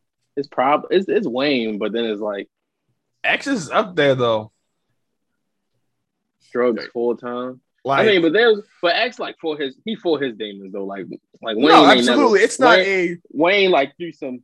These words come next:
Speaker 1: threw some, like, shadow punches at his. Like, he ain't <laughs> never really, <laughs> he ain't never really, like, try to beat the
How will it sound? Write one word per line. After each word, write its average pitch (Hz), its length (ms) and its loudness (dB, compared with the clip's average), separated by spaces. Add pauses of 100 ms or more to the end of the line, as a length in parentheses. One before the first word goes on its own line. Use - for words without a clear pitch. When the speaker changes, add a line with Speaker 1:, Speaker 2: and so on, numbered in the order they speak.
(120)
Speaker 1:
threw 160 140 -6
some, - 180 -10
like, 117 200 -6
shadow 131 340 -2
punches 110 380 -14
at 107 140 -4
his. 110 340 -2
Like, 110 260 -8
he 165 160 4
ain't 127 140 -2
<laughs> - 120 -2
never 180 240 0
really, 131 280 -6 (680)
<laughs> - 680 -20
he 262 220 0
ain't 160 280 -2
never 151 260 0
really, 143 300 -6
like, 120 280 -12
try 120 380 -4
to 117 120 -8
beat 127 340 -10
the 104 120 -8